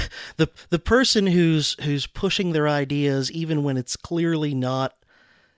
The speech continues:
uh, appropriate or when it's clearly not a person who's interested or receptive to them, um, that's something, you know, I, I obviously have my own strong beliefs and whatever, but I don't go pushing them on random people who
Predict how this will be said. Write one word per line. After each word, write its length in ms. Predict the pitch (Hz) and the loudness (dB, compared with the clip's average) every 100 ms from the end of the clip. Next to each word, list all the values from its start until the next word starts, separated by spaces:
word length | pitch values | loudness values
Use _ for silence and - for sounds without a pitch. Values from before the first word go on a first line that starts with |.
| _ | _
uh, 260 | 135 123 120 | -2 -2 -2
appropriate 800 | 143 123 - 175 180 165 151 135 | -2 -4 -2 -2 0 0 2 2
or 100 | 131 | 0
when 140 | 127 123 | 0 -2
it's 140 | - | -4
clearly 340 | - 143 139 | -4 -2 0
not 180 | 131 127 | -2 -2
a 40 | 123 | -4
person 420 | 135 127 - 117 | -4 -4 -4 -4
who's 200 | 120 117 | -4 -4
interested 440 | 123 127 - 123 | -4 -6 -4 -4
or 80 | 110 | -4
receptive 560 | 110 - 123 120 117 - | -4 -4 -4 -6 -10 -8
to 120 | 117 | -8
them, 280 | 113 113 110 - - - - - | -4 -6 -6 -12 -20 -20 -20 -10
um, 400 | 113 113 110 110 - _ - - - | -4 -2 -2 -4 -8 _ -20 -8 0
that's 180 | 226 | 2
something, 400 | - 262 226 220 | 4 4 4 4
you 100 | 214 | 4
know, 160 | 208 180 | 6 6
I, 200 | 190 240 - | 4 2 0
I 200 | 175 196 | 2 4
obviously 500 | 196 190 185 190 185 | 2 2 0 2 2
have 180 | 180 170 | 0 0
my 180 | 180 | 0
own 160 | 180 180 | 0 -2
strong 340 | - 180 170 | 0 0 0
beliefs 400 | 156 147 156 - | 0 0 -2 -2
and 120 | 143 131 | -2 -2
whatever, 460 | 147 170 151 131 - - - _ | 0 0 0 -2 -4 -20 -20 _
but 380 | 127 143 135 - _ _ _ _ _ _ _ - | 0 2 2 0 _ _ _ _ _ _ _ -6
I 100 | 170 | 0
don't 220 | 220 302 - | 2 2 4
go 220 | 247 214 | 2 2
pushing 480 | - - 262 220 180 | -2 -2 0 2 2
them 180 | 160 160 | 2 0
on 180 | 147 131 | -2 0
random 480 | 127 160 190 170 | 0 0 0 -2
people 400 | 151 185 190 160 | -6 -10 -6 -4
who 280 | 139 139 135 | -2 -2 -4